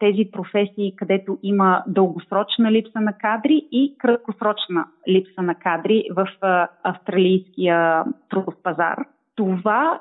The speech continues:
което ще се очаква да се промени, е да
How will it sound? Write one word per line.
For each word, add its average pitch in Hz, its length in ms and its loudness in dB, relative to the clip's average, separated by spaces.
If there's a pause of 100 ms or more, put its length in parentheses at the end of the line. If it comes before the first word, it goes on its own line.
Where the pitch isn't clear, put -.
което 233 500 0
ще - 320 -6
се 220 80 -2
очаква 208 460 -2
да 202 120 2
се 196 200 -8
промени, 185 720 2
е 220 260 2
да 214 200 0